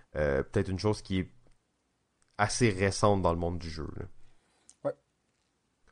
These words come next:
Speaker 1: Mon numéro deux, euh, ce sera sans surprise,
Speaker 2: <laughs>
Speaker 1: euh, les jeux d'échange et de négociation.
Speaker 2: Ah
Speaker 1: Euh,
Speaker 2: ouais.
Speaker 1: selon moi, en fait, il y a vraiment très peu de jeux, euh, dans lesquels c'est pas justifié,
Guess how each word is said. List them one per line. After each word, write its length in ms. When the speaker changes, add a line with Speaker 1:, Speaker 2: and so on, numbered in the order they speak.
Speaker 1:
Mon 240
numéro 500
deux, 380
euh, 180
ce 140
sera 240
sans 240
surprise, 720
Speaker 2:
<laughs> 40
Speaker 1:
euh, 160
les 220
jeux 400
d'échange 1080
et 280
de 200
négociation. 1000
Speaker 2:
Ah 60
Speaker 1:
Euh, 420
Speaker 2:
ouais. 60
Speaker 1:
selon 360
moi, 200
en 40
fait, 360
il 160
y 60
a 80
vraiment 340
très 440
peu 380
de 200
jeux, 420
euh, 140
dans 160
lesquels 320
c'est 160
pas 140
justifié, 720